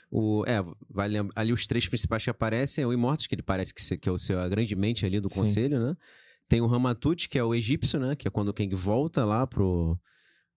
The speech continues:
Speaker 1: pra época, pro Egito Antigo e se torna um faraó e tal. E o outro,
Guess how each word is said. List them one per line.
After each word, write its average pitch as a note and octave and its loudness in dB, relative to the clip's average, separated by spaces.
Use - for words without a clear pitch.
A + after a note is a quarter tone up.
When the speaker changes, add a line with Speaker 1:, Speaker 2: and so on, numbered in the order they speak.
Speaker 1:
pra F#2+ 0
época, F#2 -2
pro F#2+ 0
Egito G2+ -2
Antigo G#2 0
e F#2+ 0
se - -2
torna G#2+ -2
um G2+ -2
faraó G2 0
e A2+ 0
tal. A2+ -4
E G3+ 2
o A3 4
outro, D#3 6